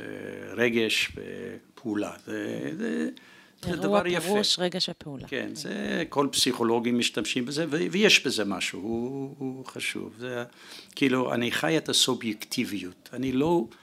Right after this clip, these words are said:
Speaker 1: חי מה שאני רואה, אני רוא-, אני חי את המשמעות הפנימית, הסובייקטיבית של הדבר אני רואה. אבל מתברר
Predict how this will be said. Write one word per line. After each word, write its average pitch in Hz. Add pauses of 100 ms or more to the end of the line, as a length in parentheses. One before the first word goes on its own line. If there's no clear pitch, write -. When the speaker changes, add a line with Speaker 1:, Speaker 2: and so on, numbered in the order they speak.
(180)
Speaker 1:
חי 135
מה 120
שאני 110
רואה, 104 (220)
אני 107
רוא-, 117
אני 110
חי 139
את -
המשמעות 117
הפנימית, 127 (340)
הסובייקטיבית 117
של 113
הדבר 104
אני 95
רואה. 90 (1040)
אבל 110
מתברר 143